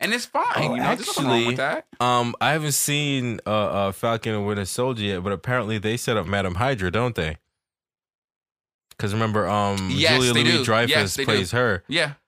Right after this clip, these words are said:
Speaker 2: So that
Speaker 1: Who?
Speaker 2: could be Julia
Speaker 1: Oh, yes,
Speaker 2: Louis-Dreyfus.
Speaker 1: yes, yes, Madam Hydra. Yeah. Oh, that's who that was. Okay.
Speaker 2: Yeah,
Speaker 1: I actually
Speaker 2: from
Speaker 1: didn't realize that, that was
Speaker 2: Veep
Speaker 1: what she
Speaker 2: and
Speaker 1: was playing, but yes.
Speaker 2: Seinfeld. But, um,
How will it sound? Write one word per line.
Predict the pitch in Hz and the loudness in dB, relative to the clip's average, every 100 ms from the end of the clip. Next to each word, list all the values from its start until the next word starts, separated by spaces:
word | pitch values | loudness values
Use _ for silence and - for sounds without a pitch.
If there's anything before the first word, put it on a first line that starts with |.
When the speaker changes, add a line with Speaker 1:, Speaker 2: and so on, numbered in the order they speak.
| _ - | _ -6
Speaker 2:
So | - 127 110 107 101 95 90 87 | 0 2 2 2 2 0 -2 -6
that | - 87 87 101 107 | -12 -10 -2 0 0
Speaker 1:
Who? | 147 | 0
Speaker 2:
could | 160 120 | -2 0
be | 110 113 104 - | 0 0 -2 -4
Julia | 98 117 117 | 0 2 4
Speaker 1:
Oh, | |
yes, | 110 104 98 | 4 2 2
Speaker 2:
Louis-Dreyfus. | 107 - | 2 2
Speaker 1:
yes, | 208 | 0
yes, | 196 | 0
Madam | 170 170 175 | 0 0 0
Hydra. | 180 180 123 | -2 -4 -4
Yeah. | 160 | -2
Oh, | - 233 | 0 0
that's | 214 254 | 0 0
who | 247 | -2
that | 180 143 | -2 -2
was. | 120 104 | -2 -4
Okay. | 143 107 | -4 -4
Speaker 2:
Yeah, | 98 95 85 - | -2 0 0 -2
Speaker 1:
I | - | -2
actually | 127 147 | 0 0
Speaker 2:
from | 131 | 0
Speaker 1:
didn't | 127 120 | -2 -2
realize | 117 110 | -2 -2
that, | 98 | 0
that | 104 | 0
was | 107 101 | 0 -2
Speaker 2:
Veep | |
Speaker 1:
what | 98 | -4
she | |
Speaker 2:
and | 92 | -2
Speaker 1:
was | 82 | -2
playing, | 104 101 | -2 -2
but | 98 | -2
yes. | 104 | -4
Speaker 2:
Seinfeld. | 98 80 - | -4 -6 -8
But, | 87 | -4
um, | 95 90 | -2 -2